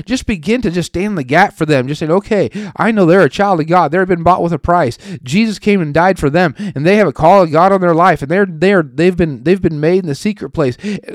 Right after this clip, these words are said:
and God has great things for them." And just begin to speak over them and bless them. And,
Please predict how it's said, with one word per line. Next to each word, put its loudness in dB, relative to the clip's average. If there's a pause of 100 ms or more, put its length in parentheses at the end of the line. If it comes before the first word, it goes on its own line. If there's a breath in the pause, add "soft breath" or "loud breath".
and -4
God 2
has 0
great 0
things -2
for -6
them." 0 (280 loud breath)
And -6
just -8
begin -8
to -10
speak -10
over 2
them 0
and -8
bless -4
them. 2
And, -6